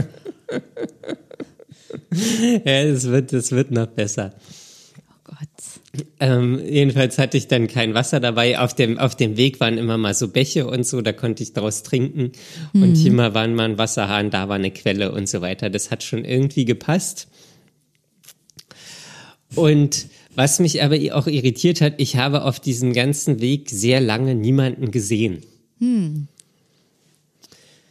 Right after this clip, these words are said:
Speaker 1: Naja, ich bin jedenfalls weitergewandert. Irgendwann habe ich da so Maultiere gesehen. Und dann waren da
Speaker 2: Maultiere?
Speaker 1: einfach Maultiere. Die haben dann da so gegrast und irgendwie,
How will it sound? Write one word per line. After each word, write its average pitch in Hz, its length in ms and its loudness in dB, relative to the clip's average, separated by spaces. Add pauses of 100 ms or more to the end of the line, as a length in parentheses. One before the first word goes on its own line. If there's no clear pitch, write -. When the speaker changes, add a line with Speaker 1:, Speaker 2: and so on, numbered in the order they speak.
(120)
Speaker 1:
Naja, 143 340 4
ich 123 180 -2
bin 139 140 4
jedenfalls 127 460 2
weitergewandert. 143 880 2
Irgendwann 165 440 4
habe 165 140 2
ich 170 140 0
da 156 140 4
so 147 120 4
Maultiere 143 760 4
gesehen. 95 520 -2 (240)
Und 151 200 4
dann 151 160 4
waren 170 200 4
da 170 80 2
Speaker 2:
Maultiere? - 40 -4 (280)
Speaker 1:
einfach 151 100 -2
Maultiere. 165 720 2
Die 123 160 -2
haben 151 220 2
dann 151 180 0
da 139 180 0
so 127 160 -6
gegrast 139 720 -4
und 110 540 -6
irgendwie, 110 600 -4